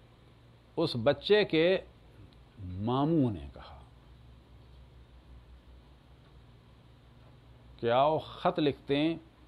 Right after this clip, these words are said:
उसने कहा, "मेरा दिल चाहता है कि मैं इसकी जानिब से, अपने बच्चे की जानिब से ख़त लिखूं।" किसको? हज़रत अली असग़र को। "और इसकी जानिब से लिखूंगा मैं, अपना नहीं लिखूंगा कि मेरा भांजा।"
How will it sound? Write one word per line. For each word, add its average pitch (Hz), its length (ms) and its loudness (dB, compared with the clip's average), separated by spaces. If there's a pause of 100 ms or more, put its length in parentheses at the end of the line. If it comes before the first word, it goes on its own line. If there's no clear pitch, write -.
(720)
उसने 151 200 -8
कहा, 175 120 0
"मेरा 170 180 2
दिल 160 180 0
चाहता 151 320 2
है 156 120 2
कि 147 80 -2
मैं 143 180 0
इसकी 170 240 -4
जानिब 139 300 0
से, - 120 -4
अपने 135 160 -2
बच्चे 120 280 -4
की 147 100 -4
जानिब 123 300 -2
से 139 260 -6 (760)
ख़त 180 280 0
लिखूं।" 156 380 -2 (300)
किसको? 190 360 4 (1160)
हज़रत 110 360 -2
अली 90 180 -4
असग़र 78 260 -12
को। - 180 -18 (1500)
"और 160 280 2
इसकी 190 340 2
जानिब 156 320 6
से 127 140 0
लिखूंगा 101 440 -4
मैं, 80 160 -10
अपना 147 280 -6
नहीं 202 120 -4
लिखूंगा 117 380 -2
कि 110 80 -6
मेरा 113 280 2
भांजा।" 82 380 -10